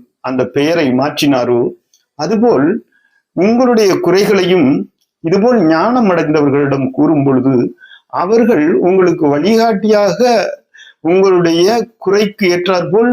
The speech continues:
வழிகாட்டுவார்கள், நற்சொல்கள் சொல்வார்கள். அதை பின்பற்றினீர்கள் என்றால், அந்த பூசணிக்காய் மறைந்தது போல் உங்களுடைய இழிச்சொல்லும் இழிப்பெயர்களும்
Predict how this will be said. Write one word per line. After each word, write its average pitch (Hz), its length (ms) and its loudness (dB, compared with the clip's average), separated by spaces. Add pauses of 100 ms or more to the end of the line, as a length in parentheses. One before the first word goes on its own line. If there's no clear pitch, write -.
(140)
வழிகாட்டுவார்கள், 156 840 -2 (400)
நற்சொல்கள் 165 600 -2
சொல்வார்கள். 127 600 -2 (680)
அதை 175 220 -2 (160)
பின்பற்றினீர்கள் 196 880 0
என்றால், 120 420 -2 (680)
அந்த 160 240 -4
பூசணிக்காய் 180 680 0
மறைந்தது 123 500 0
போல் 156 260 0 (380)
உங்களுடைய 190 600 2 (280)
இழிச்சொல்லும் 175 680 0 (240)
இழிப்பெயர்களும் 160 960 0